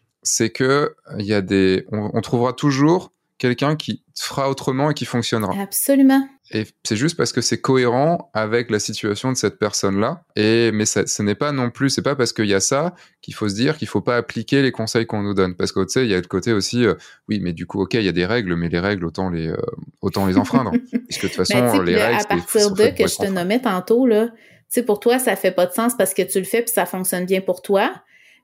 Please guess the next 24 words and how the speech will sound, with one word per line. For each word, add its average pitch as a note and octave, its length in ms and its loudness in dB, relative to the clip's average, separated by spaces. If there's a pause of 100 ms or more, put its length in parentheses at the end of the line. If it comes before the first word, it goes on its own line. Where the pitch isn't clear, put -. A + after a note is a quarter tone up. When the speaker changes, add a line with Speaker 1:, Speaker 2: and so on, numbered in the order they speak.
Speaker 2:
Mais, F#3 600 2
euh, E3 280 -2
mettons, E3+ 260 0
moi, A3 120 2
je A3 80 -4
te G3 100 4
dirais, « F#3 360 0
Ben, G3+ 80 2
écoute, F3 280 2
j'ai G3 160 -2
pris - 160 -16
ça B3 200 2
dans G3 200 0
une F#3+ 180 -2
étude G#3+ 420 2
très G#3 200 -2
sérieuse G3+ 500 2
au F#3 80 -4
niveau F3+ 220 -2
de G3+ 60 4
la F3+ 100 2
perception F#3+ 520 0
des G3+ 200 0
prix, A#3+ 400 0